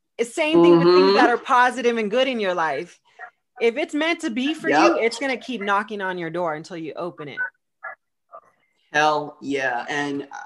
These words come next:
Speaker 2: I have to say, Helen, you are extremely blessed to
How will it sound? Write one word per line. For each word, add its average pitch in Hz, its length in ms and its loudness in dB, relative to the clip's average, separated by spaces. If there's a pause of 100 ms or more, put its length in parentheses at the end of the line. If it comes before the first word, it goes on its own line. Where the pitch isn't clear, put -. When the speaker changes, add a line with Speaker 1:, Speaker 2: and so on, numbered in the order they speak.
(100)
Speaker 2:
I 160 120 2
have 165 160 0
to 156 80 -8
say, 156 180 -4
Helen, 147 420 -4
you 156 380 2
are 135 600 -4 (380)
extremely 165 520 -4
blessed 139 800 -4
to 131 560 -6